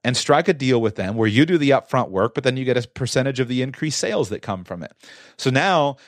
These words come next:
you want consistency, and you find a stable of twenty local businesses, all of whom you're gonna cr-, help and create, uh, a weekly or, or bi-weekly YouTube video for their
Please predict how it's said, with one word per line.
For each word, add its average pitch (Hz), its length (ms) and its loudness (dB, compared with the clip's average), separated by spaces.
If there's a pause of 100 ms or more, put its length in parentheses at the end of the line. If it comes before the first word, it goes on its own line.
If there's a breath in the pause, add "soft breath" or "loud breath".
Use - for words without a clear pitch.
you 131 140 2
want 143 220 2
consistency, 135 720 -4
and 104 80 -4
you 123 80 -2
find 135 360 0
a 107 60 0
stable 135 480 2
of 101 220 -2
twenty 160 340 -2
local 156 280 2
businesses, 98 640 -4 (300 loud breath)
all 143 240 4
of 151 100 -4
whom 135 240 -6
you're 113 140 -2
gonna 123 180 -4
cr-, - 160 -12
help 143 260 0
and 110 160 -12
create, 113 460 -4 (280 loud breath)
uh, 95 180 -8
a 110 100 -8
weekly 160 500 0
or, 92 320 2
or 92 140 -4
bi-weekly 135 720 0
YouTube 127 340 0
video 98 400 0
for 95 200 -6
their 117 420 2